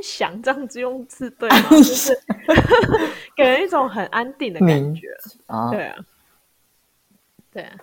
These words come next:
Speaker 2: 了-，
Speaker 1: 没错。
Speaker 2: 诶，那它里面是拜什么的啊？因为我没有去过，不知道。
Speaker 1: 其实我好像不是去拜拜，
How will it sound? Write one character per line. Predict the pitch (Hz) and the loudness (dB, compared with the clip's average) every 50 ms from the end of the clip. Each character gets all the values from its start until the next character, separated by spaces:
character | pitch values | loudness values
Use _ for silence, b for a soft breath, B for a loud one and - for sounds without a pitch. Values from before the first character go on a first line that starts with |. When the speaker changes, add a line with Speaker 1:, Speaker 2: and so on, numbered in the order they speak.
| _ _ _ | _ _ _
Speaker 2:
了-， | 240 240 - | -8 -8 -8
Speaker 1:
没 | - | -8
错。 | _ 196 - - _ _ | _ -18 -20 -20 _ _
Speaker 2:
诶， | - 294 294 - - | -4 -4 -4 -4 -4
那 | - 320 | -2 0
它 | 330 359 339 | 2 2 2
里 | 214 151 | 2 0
面 | 165 196 | 0 0
是 | 196 196 | 0 0
拜 | 196 - 185 156 147 | 2 2 2 2 0
什 | - - - | -4 -8 -16
么 | - - | -20 -20
的 | - - | -20 -20
啊？ | - - | -10 -4
因 | 208 | -2
为 | 220 | -2
我 | 190 | 0
没 | 156 | 0
有 | 156 127 - | 0 -4 -4
去 | - - 151 | -6 -10 -6
过， | - 160 | -4 -4
不 | - - | -4 -4
知 | - 202 175 | -8 -10 -8
道。 | - - - - 196 B B B B B B B B B B B B B B B _ _ _ _ | -8 -8 -6 -6 -8 B B B B B B B B B B B B B B B _ _ _ _
Speaker 1:
其 | _ - 330 | _ -16 -14
实 | 330 370 | -10 -6
我 | 359 311 240 202 | -4 -4 -4 -4
好 | 208 196 185 | -6 -8 -10
像 | - 294 320 | -8 -8 -8
不 | 262 214 214 | -8 -8 -10
是 | 240 | -10
去 | 254 - 254 | -10 -12 -8
拜 | 220 - 240 196 185 | -2 0 0 0 0
拜， | 185 - 214 180 - | -2 -2 -2 -2 0